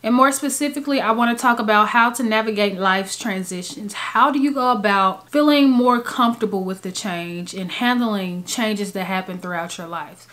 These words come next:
So much can change in just a span of, like, a year, a month. A lot can change. And sometimes it's a little difficult for us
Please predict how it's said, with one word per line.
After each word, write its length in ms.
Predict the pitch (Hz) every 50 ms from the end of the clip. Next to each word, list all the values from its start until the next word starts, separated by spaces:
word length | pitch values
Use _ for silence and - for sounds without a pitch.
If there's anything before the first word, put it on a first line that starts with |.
| - - - - -
So 280 | - - - 233 247 277
much 280 | 302 311 339 - -
can 160 | - 330 302 277
change 640 | - - 240 226 226 220 220 208 202 196 190 -
in 500 | 202 202 190 185 185 180 180 175 180 180 - - _ _ _ _ _ _ _ -
just 260 | 190 269 - - 349
a 60 | 311
span 280 | - - 285 262 262 262
of, 80 | 233
like, 200 | 233 - 294 196
a 100 | 170 165
year, 480 | 175 185 226 277 294 277 220 180 165 160
a 80 | 170
month. 480 | 170 185 196 226 254 254 208 180 175 -
A 120 | 180 196 190
lot 340 | 180 202 226 247 254 262 -
can 180 | - 240 220
change. 680 | 208 - - 240 262 262 226 165 156 160 - - - - _ _ - - - _ _ _ _ -
And 540 | 226 240 233 233 220 208 202 202 202 202 202
sometimes 880 | - - 254 269 262 269 277 254 254 254 254 254 254 254 247 240 -
it's 240 | - 220 226 220 -
a 40 | 233
little 220 | 226 226 220 208
difficult 500 | 185 220 247 - 277 285 - 254 240 233
for 160 | - 208 170
us 220 | 202 208 208 202